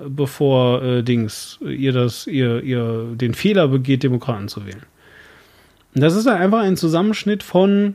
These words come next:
weiß jetzt auch nicht, drei Minuten, wie Kamala Harris halt, äh,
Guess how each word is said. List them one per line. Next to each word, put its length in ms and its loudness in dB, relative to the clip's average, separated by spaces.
weiß 160 -16
jetzt 140 -12
auch 100 -10
nicht, 240 -12
drei 200 0
Minuten, 800 2
wie 140 0
Kamala 380 0
Harris 480 0
halt, 400 0
äh, 220 2